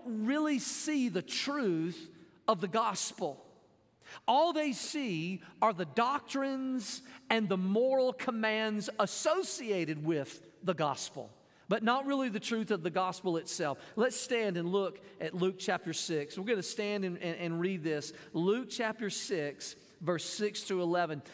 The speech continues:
And I want you to pay careful attention to these religious guys, to what, how, to the question that Jesus asked them,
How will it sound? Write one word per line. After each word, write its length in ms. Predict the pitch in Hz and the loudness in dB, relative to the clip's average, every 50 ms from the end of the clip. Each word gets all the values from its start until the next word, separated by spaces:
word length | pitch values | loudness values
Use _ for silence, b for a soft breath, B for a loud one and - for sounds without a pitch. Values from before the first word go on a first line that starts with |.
| B B B | B B B
And 80 | 208 | -2
I 80 | 214 240 | 0 2
want 280 | 285 320 330 330 311 285 | 2 2 0 0 2 2
you 100 | 285 277 | 2 0
to 80 | 262 | -2
pay 320 | 269 277 - 247 247 233 196 | -4 -4 -2 0 0 0 0
careful 640 | - - - - 233 247 254 247 240 247 240 233 220 | -4 -10 -6 -2 0 0 0 0 0 0 0 0 0
attention 800 | 208 214 - - 220 208 190 - - - 135 123 131 151 175 160 - - - - - - - _ _ - _ _ _ _ _ B B B B B B B | -2 -2 -6 -4 -4 -2 -2 -4 -4 -6 -6 -6 -6 -8 -10 -12 -14 -20 -20 -20 -20 -20 -20 _ _ -20 _ _ _ _ _ B B B B B B B
to 140 | - 214 190 | 0 2 2
these 320 | 170 220 247 269 247 - | 4 4 2 2 0 0
religious 500 | 226 226 233 233 254 254 208 269 - - | 2 2 4 4 2 0 0 -2 -4 -2
guys, 800 | - 240 226 202 190 165 151 139 135 147 175 202 208 - - - - - - _ _ B B B B B B - | 0 0 2 4 4 2 2 0 0 -2 -4 -6 -6 -8 -12 -12 -16 -20 -20 _ _ B B B B B B -2
to 100 | - 214 | 2 2
what, 220 | 214 226 - 214 | 2 2 0 -2
how, 140 | 196 185 - | -4 -4 -4
to 240 | - 180 - 208 180 | -4 -4 -2 0 0
the 100 | 165 - | 0 -2
question 560 | - - - 254 247 - - - 269 254 226 | -4 0 0 0 0 0 -2 -2 0 0 2
that 220 | 208 220 - 170 | 0 0 -2 -4
Jesus 480 | 139 170 220 233 247 214 220 240 214 - - | -4 -2 -2 0 0 0 -2 -4 -4 0 0
asked 400 | 208 202 202 190 - - - 160 | 0 0 0 -2 -4 -8 -6 -4
them, 460 | 156 147 131 123 127 147 180 180 175 | -2 -2 -2 -2 -4 -4 -6 -8 -8